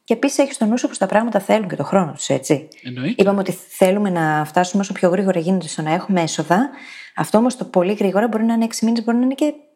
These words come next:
Speaker 1: δώδεκα καμιά φορά.
Speaker 2: Ναι.
Speaker 1: Είναι όλα πολύ σχετικά και εξαρτώνται από το ρυθμό που δου-, με τον οποίο δουλεύεις, το τι ακριβώς έχεις επιλέξει να κάνεις, πώς το επικοινωνείς, αν το επικοινωνείς στα σωστά κανάλια, αν έχεις βρει το κοινό σου.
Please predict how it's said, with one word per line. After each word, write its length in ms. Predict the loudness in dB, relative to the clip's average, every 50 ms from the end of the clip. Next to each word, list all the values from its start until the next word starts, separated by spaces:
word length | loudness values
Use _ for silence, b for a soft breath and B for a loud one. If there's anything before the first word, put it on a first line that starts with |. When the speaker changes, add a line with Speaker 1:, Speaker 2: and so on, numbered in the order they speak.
| _
Speaker 1:
δώδεκα 420 | 2 4 4 4 4 2 0 -2 -2
καμιά 240 | -4 -4 -4 -4 -4
φορά. 360 | -4 -4 -4 -4 -4 -6 -10 -16 -20 -8 -2
Speaker 2:
Ναι. 240 | 0 0 0 0 0 0
Speaker 1:
Είναι 180 | 2 2 4
όλα 140 | 4 2 2
πολύ 160 | 2 0 0
σχετικά 680 | 0 0 -2 -2 -2 0 2 2 2 0 0 -4 -8 -14 -2
και 120 | 2 2 2
εξαρτώνται 400 | 4 2 2 2 2 2 2 2
από 120 | 0 0
το 100 | 0 0
ρυθμό 340 | 0 -2 -2 0 0 0 0
που 300 | 0 -2 -2 -2 0 -2
δου-, 160 | -2 -4 -2 -2
με 80 | -2
τον 140 | 0 0 -2
οποίο 180 | -2 -2 -2 -2
δουλεύεις, 800 | 0 0 0 2 2 0 0 0 0 0 -2 -2 -4 -8 -10 -14 B B B B B B B B _ _ _
το 140 | 0 0 0
τι 240 | 2 2 4 4 4
ακριβώς 320 | 4 2 0 -2 -2 -2
έχεις 220 | -4 -4 -6 -10 -12
επιλέξει 380 | -8 -4 -2 -2 -2 -2 -4
να 60 | -6 -4
κάνεις, 440 | -4 -2 -2 -2 -2 -4 -6 _ _
πώς 340 | 2 4 4 4 2 0 -2
το 120 | -2 -2 0 0
επικοινωνείς, 1080 | 0 0 0 0 0 0 0 0 0 0 0 0 0 0 -2 -4 -6 -8 _ _ _ _ _ _ _ 0
αν 200 | 2 2 4 4
το 80 | 2
επικοινωνείς 440 | 2 0 0 -2 0 0 0 0 -2
στα 100 | -2 -4
σωστά 240 | -6 -6 -6 -6 -4
κανάλια, 480 | -2 -2 0 0 2 2 2 2 2
αν 80 | 2 2
έχεις 160 | 0 0 -2
βρει 140 | -2 -2 0
το 100 | 0 0
κοινό 320 | 2 2 2 2 2 0
σου. 400 | -2 -2 0 0 2 2 0 -4